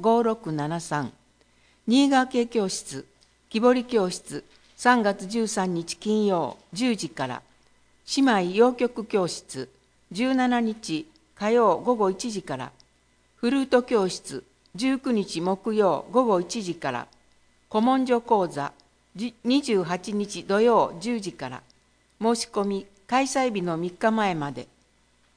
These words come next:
第四回そば打ち体験、三月十五日日曜、九時半から午後一時。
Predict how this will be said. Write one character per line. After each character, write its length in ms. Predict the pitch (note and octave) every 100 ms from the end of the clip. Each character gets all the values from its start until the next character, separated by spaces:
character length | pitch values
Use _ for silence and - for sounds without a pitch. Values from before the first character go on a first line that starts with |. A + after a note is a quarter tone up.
| _ _ _ _
第 280 | A3 C4+ B3
四 220 | B3+ A#3
回 240 | A3 F#3 E3+
そ 140 | G#3+
ば 160 | B3+ C4
打 60 | B3+
ち 140 | -
体 240 | A#3 G#3
験、 360 | - D3+ C#3 C3 _ _ _ _ _
三 240 | B3 B3
月 240 | G#3+ G#3+ G3+
十 240 | A#3+ A3+
五 100 | G#3
日 280 | F#3 - E3
日 360 | F3 F3 G#3
曜、 300 | G3+ E3 C#3 - -
九 100 | A#3
時 140 | C4+
半 240 | B3+ C4 G#3+
か 140 | F3
ら 140 | D#3 D3+
午 160 | A#3+
後 160 | G#3+ D#3+
一 280 | D#3 G3 D#3+
時。 160 | C3